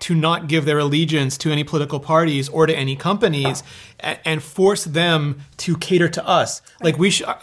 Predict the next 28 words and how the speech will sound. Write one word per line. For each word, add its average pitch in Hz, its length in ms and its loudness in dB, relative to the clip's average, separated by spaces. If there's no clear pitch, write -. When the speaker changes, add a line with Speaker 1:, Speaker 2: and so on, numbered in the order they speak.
Speaker 1:
like, 165 640 -2
my, 185 180 2
my 180 160 0
least 202 240 0
favorite 165 240 0
word 151 160 4
is 127 100 0
loyalty 139 440 -2
in 127 80 -6
politics 139 480 -2
or 139 60 -2
loyalty 131 420 0
in 120 100 -2
brands. 131 400 -2
And 151 140 0
I - 20 4
realize 214 240 4
this 165 80 -4
is 160 140 -8
funny 160 200 0
coming 156 240 -2
from 139 200 -2
me, 135 180 0
a 139 120 -2
person 151 360 -6
who's 135 80 -2
covered 135 240 0
Apple 160 420 0